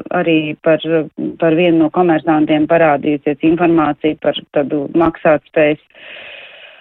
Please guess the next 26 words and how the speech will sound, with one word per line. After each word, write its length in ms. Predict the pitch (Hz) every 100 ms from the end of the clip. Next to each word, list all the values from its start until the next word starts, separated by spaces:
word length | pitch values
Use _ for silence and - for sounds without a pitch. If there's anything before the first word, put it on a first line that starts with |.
| -
vērtēšanas, 880 | 220 196 190 - 170 170 175 170 160 -
ā, 140 | 180 165 165 160 160 156 151 87 98 - 71 76
ā, 180 | 87 95 92 69 - - - - - 165
nepareizu 760 | 196 196 180 185 156 151 147 165
praksi, 560 | - 208 - - 180 170
un, 320 | 156 156 156 156
un, 460 | 165 165 - 170
un 280 | 160 156 156
to 160 | 151 165
mēs 220 | 160 156
noteikti 500 | 165 151 143 139 -
arī 180 | 156 147
vērtēsim. 580 | 151 156 - 139 139 151
Tad 160 | 127 -
cilvēki 500 | - 156 123 - -
ir 80 | 160
satraukušies 760 | 175 165 151 139 - - 139 -
par, 180 | - -
par 200 | 170 156
procentu, 600 | 165 156 160 147 147 - - - -
par, 220 | 185 -
par 180 | 196 196
izmaksām 520 | 151 147 - 151 -
faktiski 380 | 143 - 165 -
kredīti, 540 | 165 147 139 139 160
jā, 140 | 143